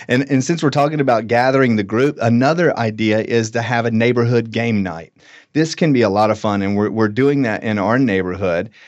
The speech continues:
It's where we designate one night a week, and this can be every week or every other week. It doesn't have to be inconvenient in that way.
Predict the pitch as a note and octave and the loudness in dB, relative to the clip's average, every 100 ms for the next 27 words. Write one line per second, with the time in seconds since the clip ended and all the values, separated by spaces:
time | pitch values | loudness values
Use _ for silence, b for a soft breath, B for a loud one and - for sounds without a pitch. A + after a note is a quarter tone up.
0 | B - A2 B2+ B2 A#2 A2 A#2+ A#2 C3+ | B -4 -2 0 0 0 0 0 0 0
1 | G#2+ G2+ G#2+ G#2+ A#2 B2 A#2+ C#3+ B2+ G2 | 0 -2 -2 0 0 0 -2 -2 -2 -2
2 | G#2 - A#2 A2+ C#3 - C#3+ B2+ A#2+ A#2+ | -4 -8 -4 0 -2 0 0 2 2 2
3 | G#2+ A#2 A2 A2 G#2 F#2+ E2+ F#2+ G2+ G2+ | -2 -2 -2 -2 0 0 -2 0 0 0
4 | G2+ G2 G2+ G2 - _ F#2+ G#2 G2+ G2+ | -2 -2 -4 -4 -6 _ -6 -2 -2 -2
5 | G#2+ G#2 G#2 G#2 G2+ G2 - - D#2 - | -4 -4 -2 0 2 0 -6 -12 -12 -4
6 | A#2+ A#2 A2 G2+ A2 G#2+ G2+ G#2 G2 G#2 | 0 0 -2 0 2 2 -2 -2 -2 0
7 | A#2+ - F2+ E2 | -2 -4 -4 -4